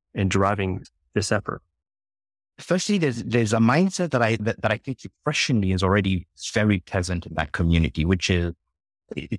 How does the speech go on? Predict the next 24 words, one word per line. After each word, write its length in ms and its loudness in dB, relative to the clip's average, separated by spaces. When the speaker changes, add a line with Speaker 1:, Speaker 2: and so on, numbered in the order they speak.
Speaker 2:
y-, 60 -4
think 280 0
about 240 2
it. 220 2
If 280 -4
you're 280 4
going 400 2
to, 460 -6
you 120 -6
know, 120 -2
be 180 -2
highly 440 2
trained 480 -4
in 140 0
whatever 320 2
scientific 800 -6
field 480 4
or 160 2
economic 560 2
or 60 0
business 420 -4
field, 320 -2
et 100 -12
cetera, 340 -4